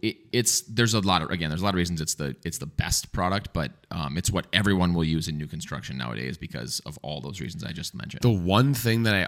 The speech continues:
Speaker 2: always look for when I see PEX, and it's not inherently an issue, but it might point to what work they've done. So a lot of times you'll see a fifties house, let's say it's been flipped, and you find PEX.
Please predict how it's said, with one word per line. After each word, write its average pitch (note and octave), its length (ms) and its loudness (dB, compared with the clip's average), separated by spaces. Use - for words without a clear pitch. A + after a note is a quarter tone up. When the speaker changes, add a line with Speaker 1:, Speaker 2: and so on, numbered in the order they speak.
Speaker 2:
always F#2+ 440 2
look F#2 140 -2
for F#2+ 200 -2
when E2 100 0
I D#2+ 100 0
see E2+ 260 0
PEX, D#2 540 0
and F2 140 0
it's F2+ 220 0
not G2+ 560 4
inherently B2 720 0
an C3+ 180 -2
issue, D2+ 460 -4
but F#2 160 -8
it E2+ 140 -10
might F2+ 480 -4
point G2 380 4
to F2 180 -2
what F#2+ 440 -2
work F#2+ 280 -2
they've F#2+ 260 0
done. D#2 260 -2
So G2 160 -2
a F#2+ 40 -4
lot A2 180 4
of A2+ 60 2
times A2 280 2
you'll G#2 60 -2
see G#2+ 160 -2
a F2+ 40 -2
fifties F#2+ 380 -4
house, E2 300 2
let's E2 120 -4
say F2 100 0
it's D#2+ 100 -2
been D#2 160 -6
flipped, E2 340 -6
and E2+ 100 -6
you E2 60 -6
find D#2 320 -4
PEX. - 420 0